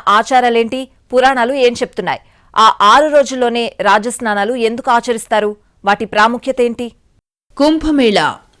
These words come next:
Speaker 2: హిందువులకు అతి పవిత్రమైన సంస్కృతికి అద్దం పట్టే యాత్ర. సాధారణ కుంభమేళా అయితే నాలుగేళ్లకోసారి, అర్ధ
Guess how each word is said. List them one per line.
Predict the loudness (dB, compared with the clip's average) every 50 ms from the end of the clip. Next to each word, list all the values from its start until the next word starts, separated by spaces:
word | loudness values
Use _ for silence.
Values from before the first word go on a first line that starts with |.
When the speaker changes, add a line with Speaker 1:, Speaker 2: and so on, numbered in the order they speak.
| -18 -4
Speaker 2:
హిందువులకు | -2 0 0 2 2 2 2 2 0 0 0 -2 -2 -2 -4 -2 0 0
అతి | 0 0 -2 -6 -4 -2
పవిత్రమైన | -2 -2 -2 -4 -4 -4 -4 -4 -2 -2 -4 -4 -6 -6 -6 -8 -6 -6
సంస్కృతికి | -6 -6 -6 -8 -10 -8 -6 -6 -6 -6 -6 -4 -2 0
అద్దం | 0 0 -2 -2 -4 -4 -4 -4
పట్టే | -6 -8 -4 -4 -4 -4 -4 -4 -4
యాత్ర. | -4 -4 -4 -4 -4 -4 -4 -4 -4 -8 -16 -20 _ -20 -20 -20 -20 -14 -10 -2 2
సాధారణ | 4 4 4 4 2 -2 -4 -4 -2 -2 -2 -2 0 0
కుంభమేళా | 0 0 0 -2 -2 -2 -2 0 0 2 2 2
అయితే | 0 0 2 2 4 4 2 0 -4 -10 -20 -20 -20 _ -6 0 2
నాలుగేళ్లకోసారి, | 4 4 4 4 2 2 2 2 0 0 2 0 0 0 2 0 0 2 0 0 -2 -6 -10 _ 0 0 2
అర్ధ | 2 0 -4 -6